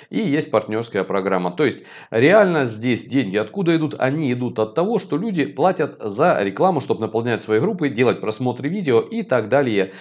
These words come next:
А мы просто переходим на то или иное видео, добавляемся в ту или иную группу. Здесь есть задание после подписки и, соответственно, все это у нас работает. Выполнив определенное задание, мы просто делимся своей реферальной ссылкой,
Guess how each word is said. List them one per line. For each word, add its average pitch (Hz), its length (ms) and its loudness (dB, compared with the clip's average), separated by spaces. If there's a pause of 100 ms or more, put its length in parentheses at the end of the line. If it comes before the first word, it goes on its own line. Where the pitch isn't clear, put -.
А - 100 -2
мы 220 140 0
просто 95 800 2
переходим 110 400 -2
на 107 100 0
то 110 140 -2
или 104 100 0
иное 143 220 0
видео, 180 320 2
добавляемся 110 520 4
в 104 40 -4
ту 135 100 -4
или 139 80 0
иную 175 200 -2
группу. 208 360 -2 (240)
Здесь 143 320 0
есть 123 160 -2
задание 131 420 2
после 107 520 0 (240)
подписки 120 420 -4
и, 175 60 0
соответственно, 151 680 0
все 160 320 -2
это 117 520 2
у 107 80 -4
нас 123 240 0
работает. 95 600 2
Выполнив 123 440 0
определенное 143 380 -2
задание, 196 400 2
мы 131 80 0
просто 120 460 -2 (180)
делимся 120 380 0
своей 123 200 -2
реферальной 135 420 -2
ссылкой, 117 460 -4